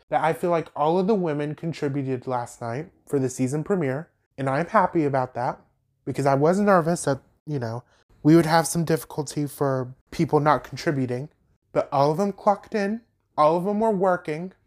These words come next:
So the episode starts with, um, Lisa going to lunch with Heather, of all people. Who would have thought that? And Jen and Meredith going to this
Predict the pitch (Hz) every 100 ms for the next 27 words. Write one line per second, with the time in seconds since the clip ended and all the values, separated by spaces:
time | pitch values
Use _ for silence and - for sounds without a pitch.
0 | _ _ - - 247 226 226 262 254 254
1 | 202 - - 165 160 - 147 156 147 -
2 | - 147 139 135 131 127 127 - _ -
3 | 151 175 180 - 165 143 127 131 151 143
4 | 139 - 135 131 147 143 - 127 - -
5 | 196 156 127 123 123 123 120 - 120 117
6 | 127 156 _ _ - 156 135 123 117 123
7 | 123 - 185 175 - _ _ 151 147 147
8 | 139 143 135 _ _ _ - 131 170 165
9 | 165 147 147 165 202 170 139 135 131 151
10 | 147 139 - 143 139 131 135 131 - -